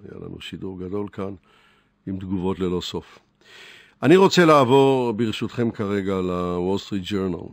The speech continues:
יש לנו כאן, אה, מאמר חשוב ביותר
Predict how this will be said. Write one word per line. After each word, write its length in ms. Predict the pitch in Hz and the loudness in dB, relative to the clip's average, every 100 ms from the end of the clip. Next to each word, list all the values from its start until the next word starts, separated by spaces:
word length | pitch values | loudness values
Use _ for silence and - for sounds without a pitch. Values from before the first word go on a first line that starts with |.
| _ | _
יש 260 | 92 95 - | -14 -10 -6
לנו 160 | 98 | -6
כאן, 340 | 92 95 87 87 | -6 -6 -6 -8
אה, 60 | 90 90 _ _ _ _ _ - | -12 -16 _ _ _ _ _ -8
מאמר 320 | 87 101 104 | -4 -4 -6
חשוב 440 | - 95 - 135 | -8 -6 -4 -2
ביותר 460 | 120 104 - 90 | 0 -2 -4 -6